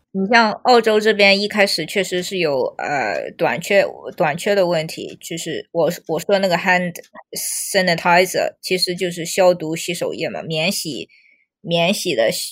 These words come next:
gel。其实那个东西就是用酒精还有一些 gel 的配方做的，加一些香料。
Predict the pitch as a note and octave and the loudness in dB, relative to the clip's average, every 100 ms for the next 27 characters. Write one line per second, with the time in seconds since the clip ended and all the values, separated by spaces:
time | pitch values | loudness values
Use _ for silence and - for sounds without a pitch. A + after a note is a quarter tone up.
0 | - - F3+ G#2 - _ - A#3 A#3 B3 | -4 4 6 4 -2 _ -6 -4 -2 2
1 | B3+ G#3+ G3 G3+ G3+ F3+ G#3 G#3 G3 F3+ | 4 4 6 4 2 -2 -2 0 2 0
2 | E3+ E3+ C3 A2+ F3+ E3+ F3 E3 D#3+ D#3 | -2 -2 -2 -2 -4 -2 -2 -2 -2 0
3 | D3+ D#3+ E3+ E3+ - F3 D#3 B2+ - _ | -2 -2 -4 -6 0 2 2 0 -6 _
4 | _ _ _ _ _ - D3+ A3+ E3+ F3+ | _ _ _ _ _ -2 0 0 0 0
5 | F3+ F#3 G3 A#2+ D2 - - - F3 D#3+ | -2 0 0 0 -2 -8 -20 -4 2 2
6 | D#3+ E3 E3 E3 E3+ E3 - | 2 -2 -2 -2 0 -2 -2